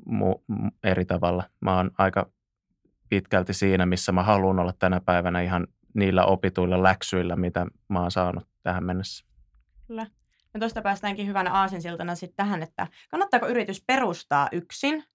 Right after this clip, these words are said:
Speaker 2: vai kaverin kanssa vai jonkun ihan randomin kanssa? Mitä te mie-, ootte mieltä?
Speaker 1: No siis sul täytyy olla, niinku,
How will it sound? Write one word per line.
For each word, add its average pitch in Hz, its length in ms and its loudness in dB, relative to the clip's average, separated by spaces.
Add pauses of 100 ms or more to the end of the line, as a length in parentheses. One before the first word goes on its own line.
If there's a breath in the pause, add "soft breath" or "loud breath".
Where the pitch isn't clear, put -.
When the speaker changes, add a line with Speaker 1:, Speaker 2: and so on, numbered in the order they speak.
(160)
Speaker 2:
vai 160 220 4 (240)
kaverin 202 420 2
kanssa 269 540 0
vai 160 500 4 (360)
jonkun 160 540 -2
ihan 175 200 -10
randomin 240 420 0
kanssa? 233 500 0 (600)
Mitä 269 280 2
te 196 100 0
mie-, 185 200 0
ootte 180 220 0
mieltä? 156 300 -2 (840 loud breath)
Speaker 1:
No 117 60 2
siis 113 180 4
sul 120 160 6
täytyy 113 460 6
olla, 104 340 6 (160)
niinku, 101 360 2